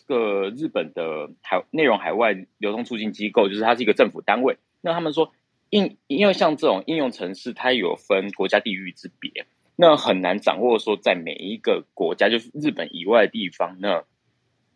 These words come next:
的这种发布状况，那这种在平-，合法平台，合法平台上面发布的非法 App，他们也很容易被这个使用者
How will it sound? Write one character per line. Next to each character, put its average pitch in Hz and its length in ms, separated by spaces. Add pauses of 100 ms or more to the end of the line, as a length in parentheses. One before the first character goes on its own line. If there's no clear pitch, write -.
(140)
的 90 320 (480)
这 131 120
种 85 120
发 104 180
布 110 160
状 92 220
况， 113 200
那 135 120 (300)
这 165 120
种 143 200
在 123 160
平-， - 280
合 123 200
法 120 140
平 107 160
台， 101 180 (560)
合 131 320
法 139 220
平 104 160
台 101 180
上 113 160
面 110 160
发 110 180
布 113 220
的 92 240 (400)
非 117 140
法 80 200
App， 98 280
他 131 140
们 147 140
也 95 100
很 82 200
容 85 180
易 120 220
被 117 460 (240)
这 - 140
个 95 260
使 - 220
用 147 200
者 - 240